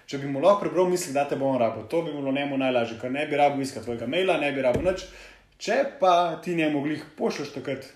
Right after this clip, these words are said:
kakšno sporočilce: "O, dobro, da si glih tule odprl po-, eh, pogovor, evo, res rabim, pripelj." Kakorkoli. Hočem povedati, da nikoli ne veš, a ne, tako da moraš vedno probavati, a ne. Ne misli, da je, se zgodi, da je kdo kaj proti tebi usmerjen, a ne,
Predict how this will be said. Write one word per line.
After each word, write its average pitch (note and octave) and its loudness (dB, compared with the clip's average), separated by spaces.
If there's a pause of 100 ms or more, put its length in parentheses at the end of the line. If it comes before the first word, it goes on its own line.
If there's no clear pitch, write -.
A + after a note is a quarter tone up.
kakšno B2 -10
sporočilce: E3+ -2 (260)
"O, D#3+ 4 (400)
dobro, D#3+ 6
da D#3 4
si D3+ -4
glih D#3 0
tule D3+ 4
odprl D3 2
po-, C3 -4
eh, B2 -2
pogovor, A#2+ 0
evo, B2+ 4
res C3+ 0
rabim, A2+ -2
pripelj." G#2 -6 (320)
Kakorkoli. - -6 (220)
Hočem E3+ -6
povedati, D3 -2
da C3 -2
nikoli C#3 -4
ne B2+ -2
veš, A#2+ -8
a A#2 -14
ne, A#2 -12
tako - -8
da C#3 -4
moraš C3+ -4
vedno C#3 -4
probavati, A#2 -8
a - -14
ne. - -14 (300)
Ne D#3+ 2
misli, F3 0
da B2 -2 (540)
je, C3 -8 (160)
se E3 2
zgodi, D3 2
da C3+ 2
je B2+ 2
kdo B2+ 0
kaj B2+ -4
proti A#2+ -8
tebi A#2+ -2
usmerjen, B2 -4
a - -14
ne, A#2+ -4